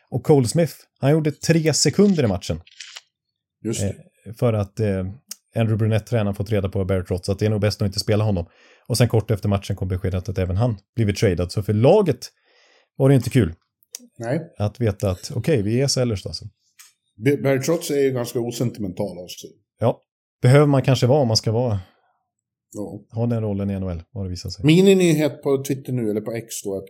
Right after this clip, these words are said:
Speaker 2: Kiefer Sherwood har, eh, skrivit på ett femårs förlängning med, med, med San Jose, värt fem komma sjuttiofem per säsong. Det är ganska bra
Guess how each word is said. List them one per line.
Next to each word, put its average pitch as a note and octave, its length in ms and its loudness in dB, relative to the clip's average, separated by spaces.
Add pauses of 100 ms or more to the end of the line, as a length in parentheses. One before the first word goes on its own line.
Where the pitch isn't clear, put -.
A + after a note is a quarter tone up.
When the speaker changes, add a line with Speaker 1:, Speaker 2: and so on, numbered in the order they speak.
(120)
Speaker 2:
Kiefer C3+ 240 0
Sherwood C3 560 -2
har, A2+ 280 -4
eh, G#2+ 400 -6 (400)
skrivit A#2+ 280 -4
på A#2+ 100 0
ett A2 180 -4
femårs D#3 760 -2
förlängning G#2+ 520 -2
med, G2 180 -8 (180)
med, G2 220 -8 (240)
med G#2+ 340 -8
San - 340 -6
Jose, A2+ 340 -4
värt A2+ 220 -2 (160)
fem D3+ 260 -2
komma C#3+ 280 -6
sjuttiofem C3+ 520 -6
per A#2+ 160 -4
säsong. - 360 -8 (520)
Det - 60 -6
är C#3+ 60 -2
ganska C3 280 -4
bra G2 280 -6